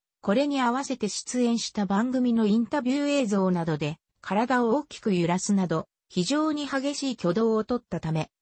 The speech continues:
パーキンソンを誇大に宣伝するための演技ではないかと一部で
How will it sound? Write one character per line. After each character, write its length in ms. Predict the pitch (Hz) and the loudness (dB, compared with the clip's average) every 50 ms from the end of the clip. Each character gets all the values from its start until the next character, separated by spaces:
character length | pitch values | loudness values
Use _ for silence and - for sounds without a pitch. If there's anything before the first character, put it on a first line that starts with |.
| _ - | _ -2
パ 100 | 220 262 | 0 0
ー 100 | 302 311 | 0 0
キ 160 | - 294 302 | -2 -6 -6
ン 60 | 302 | -6
ソ 160 | 285 - 247 233 208 | -2 -2 0 0 2
ン 60 | 185 | 2
を 40 | 165 | 0
誇 240 | 156 - - 151 151 | -2 -2 -4 -2 0
大 240 | 202 220 254 254 | 0 0 0 0
に 120 | 254 262 247 | -2 -2 -2
宣 240 | - - 262 277 269 | -2 -2 -2 0 0
伝 200 | 277 294 285 262 | 0 -2 -2 -2
す 140 | - 294 | -4 -4
る 120 | 277 285 277 | -4 -4 -4
た 120 | 269 269 | -4 -4
め 140 | 262 269 269 | -4 -2 0
の 160 | 233 196 180 | 2 2 4
演 180 | 190 233 285 277 | 4 2 2 2
技 180 | 202 196 190 | 0 0 0
で 100 | 165 165 | 0 0
は 120 | 151 147 139 | -2 0 -2
な 120 | 156 180 | -2 -2
い 80 | 214 208 | -2 -2
か 120 | - 170 | -4 -8
と 140 | - - 190 | -2 0 0
一 240 | 185 180 - - 233 | 0 0 -2 -4 -2
部 140 | 202 208 170 | -2 0 0
で 200 | 160 156 - | -2 -4 -4